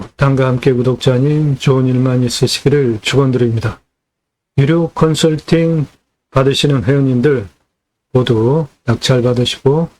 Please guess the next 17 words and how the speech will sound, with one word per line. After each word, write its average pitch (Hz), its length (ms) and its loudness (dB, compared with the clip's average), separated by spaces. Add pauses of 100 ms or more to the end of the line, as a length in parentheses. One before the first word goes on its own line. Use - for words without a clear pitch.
(640)
여러분의 123 540 0
자산 139 680 0
지속적으로 135 1000 -2
증식되시기를 127 880 -2
축원드립니다. 113 760 -2 (1040)
땅과 139 260 2
함께 151 520 0 (200)
땅 139 220 2
낙찰 131 420 0
받고 143 640 0
각자 123 640 0
품으시는 147 760 0 (100)
새 139 180 -2
희망 127 420 0 (580)
모두 120 520 0
성취되시기를 127 1080 0
축원드립니다. 120 720 0